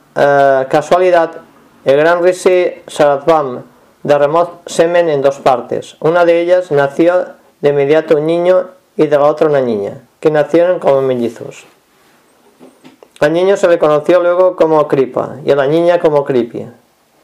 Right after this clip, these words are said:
Mi-, mientras Maharaj Santanu se hallaba de cacería por la jungla, recogió a los niños y los crió, llevándolos hasta el nivel brahmínico mediante el debido proceso purificatorio.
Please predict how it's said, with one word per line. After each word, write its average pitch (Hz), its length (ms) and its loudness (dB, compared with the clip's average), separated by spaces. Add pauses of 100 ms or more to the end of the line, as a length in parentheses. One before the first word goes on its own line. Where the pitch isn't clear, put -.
(680)
Mi-, 151 260 -2
mientras 151 340 0
Maharaj 160 300 0
Santanu 190 480 0
se 160 140 0
hallaba 160 320 2
de 131 200 -2
cacería 160 480 0
por 135 140 0
la 127 80 0
jungla, 165 540 2
recogió 143 440 0
a 165 40 2
los 151 160 0
niños 175 380 0
y - 100 -2
los 143 160 0
crió, 120 400 -2 (280)
llevándolos 180 560 0
hasta - 300 0
el 131 80 0
nivel 147 240 2
brahmínico 156 560 0
mediante 151 400 0
el 156 80 2
debido 165 520 0
proceso 139 440 0
purificatorio. 135 760 -2